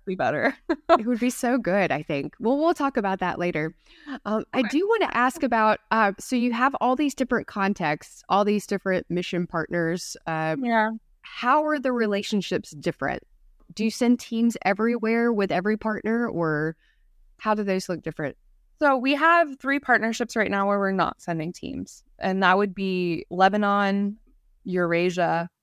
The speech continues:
Speaker 1: We have a partnership with Ukraine right now, and obviously we can't send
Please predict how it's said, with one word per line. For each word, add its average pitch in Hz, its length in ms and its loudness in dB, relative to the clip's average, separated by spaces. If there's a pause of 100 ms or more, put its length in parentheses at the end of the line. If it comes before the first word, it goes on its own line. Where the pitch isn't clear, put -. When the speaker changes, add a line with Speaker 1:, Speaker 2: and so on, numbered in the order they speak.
(220)
Speaker 1:
We 214 80 2
have 196 100 2
a 196 60 2
partnership 180 460 -2
with 202 120 -10
Ukraine 170 400 -2
right 160 200 -4
now, 147 300 -2
and 156 320 -2
obviously 160 420 -2
we 156 120 -2
can't - 300 -4
send 160 400 -2